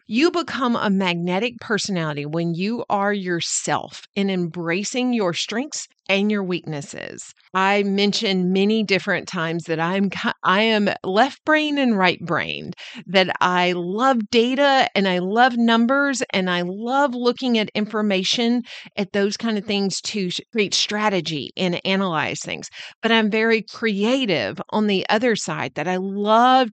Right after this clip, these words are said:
to be creative and vibrant and engaging and all of those things. So just talking about those different personality traits.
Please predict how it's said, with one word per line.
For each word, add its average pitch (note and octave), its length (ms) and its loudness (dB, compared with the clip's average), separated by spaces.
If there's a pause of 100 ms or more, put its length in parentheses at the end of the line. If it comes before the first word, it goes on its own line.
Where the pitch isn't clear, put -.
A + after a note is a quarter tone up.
to F#3+ 320 -2 (460)
be F#3 240 -4
creative A#3+ 840 2
and E3 400 -4
vibrant A#3 680 0 (120)
and E3 500 -2 (160)
engaging A3+ 1160 0
and E3 340 -4 (220)
all C4 280 0
of G#3+ 100 0
those G3+ 300 0
things. A#2+ 340 -8 (260)
So C4+ 200 -2
just B3 400 -4 (120)
talking C#4+ 380 -6
about G3 400 -2
those F3+ 300 -2
different F3 380 -4
personality E3+ 640 -6
traits. - 420 -10